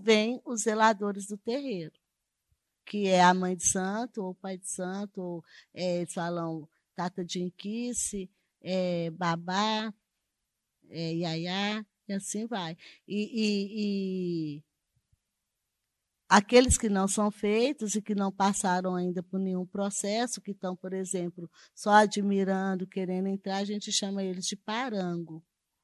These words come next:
porque são aqueles que estão lá obse-, observando ainda o território e, e pra ver se realmente é aquilo que eles, que eles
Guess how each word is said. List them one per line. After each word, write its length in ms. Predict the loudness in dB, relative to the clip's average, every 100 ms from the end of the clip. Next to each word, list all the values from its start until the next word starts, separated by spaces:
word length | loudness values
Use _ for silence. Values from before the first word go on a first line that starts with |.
| _ _ _ _
porque 300 | -10 -6 -6
são 160 | -4 -4
aqueles 340 | -4 -8 -10
que 80 | -14
estão 220 | -10 -6
lá 120 | -4
obse-, 340 | -6 -4 -4 -2
observando 840 | -6 -2 -2 0 -4 -6 -6 -6
ainda 400 | -6 -6 -8 -8
o 60 |
território 840 | -8 -6 -4 -4 -6 -6 -4 -6 -8 -12 -20 _
e, 440 | -6 -4 -4 -4 -6
e 40 |
pra 220 | -4 -2
ver 180 | 0 0
se 180 | -2 -2
realmente 640 | 0 0 0 -2 -4 -4
é 40 | -6
aquilo 380 | -6 -8 -10 -10
que 140 | -10
eles, 340 | -8 -8 -12 -16 -14
que 80 |
eles 340 | -10 -10 -10